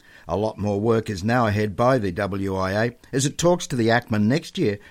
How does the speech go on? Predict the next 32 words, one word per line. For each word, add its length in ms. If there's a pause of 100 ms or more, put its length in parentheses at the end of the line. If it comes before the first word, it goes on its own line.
(100)
about 320
the 100
allocation 640 (240)
and 180
when 240
V 200
K 320
is 120
expected 600
to 80
be 220 (100)
able 240
to 60
use 280
it. 140 (760)
The 240
I 300
A 180
R 140
U 260
has 160
also 340
been 240
concentrating 680
on 140
the 80
next 440
warc 400
in 160
twenty 360
nineteen, 580
including 640